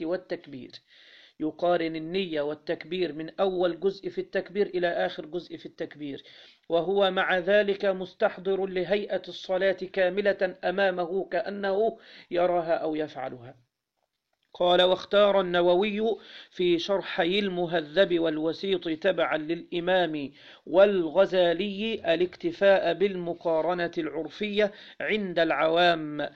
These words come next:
بحيث يعد مستحضراً للصلاة اقتداءً بالأولين في تسامحهم بذلك". وقال ابن الرفعة: "إنه الحق"، وصوبه السبكي.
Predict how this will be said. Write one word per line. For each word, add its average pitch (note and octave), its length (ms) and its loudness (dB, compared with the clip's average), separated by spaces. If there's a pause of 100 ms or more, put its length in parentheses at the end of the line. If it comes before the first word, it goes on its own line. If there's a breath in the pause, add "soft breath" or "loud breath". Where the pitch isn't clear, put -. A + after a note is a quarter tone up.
(220 loud breath)
بحيث F#3+ 500 0
يعد E3 460 0
مستحضراً F3 840 -2
للصلاة E3+ 920 2 (1500 soft breath)
اقتداءً G3 920 4
بالأولين F3+ 1000 2 (100)
في G3 340 -4
تسامحهم F3 1160 -2
بذلك". F3 580 0 (380 loud breath)
وقال G3 440 4
ابن F#3+ 220 2
الرفعة: G3 600 -2 (100)
"إنه F#3+ 380 0
الحق"، G3 480 -2 (340 soft breath)
وصوبه F3 920 2
السبكي. A3 840 -4